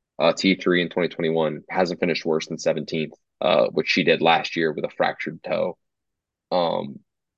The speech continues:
she's won the U S Girls Junior, the U S Women's Amateur, the N C double A Championship, and she has, uh, so far this season, uh, won five of six events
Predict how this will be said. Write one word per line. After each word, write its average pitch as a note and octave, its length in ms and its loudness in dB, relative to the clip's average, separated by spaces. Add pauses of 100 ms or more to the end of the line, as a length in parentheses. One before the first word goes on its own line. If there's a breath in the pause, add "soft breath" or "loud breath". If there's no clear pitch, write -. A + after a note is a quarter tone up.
(220)
she's F2+ 260 -8
won E2+ 160 0
the E2 80 0
U D#2+ 100 4
S E2 120 -2
Girls C2 180 0
Junior, G#2 400 6
the E2+ 80 2
U D#2 120 2
S - 140 -4
Women's F#2+ 240 0
Amateur, F2+ 300 2
the D#2+ 80 0
N E2 80 -2
C E2 140 -4
double D#2 160 -2
A D2 60 -4
Championship, D#2+ 580 -6 (500)
and D#2 320 2
she F#2+ 280 4
has, E2+ 340 0
uh, D#2+ 260 0 (920)
so A#2+ 300 2
far A2 260 4
this F#2+ 180 -10
season, F2+ 460 -10 (640)
uh, E2 480 0
won F2 560 0 (180)
five G#2 380 4
of G2 120 2
six - 340 0
events F2 500 -4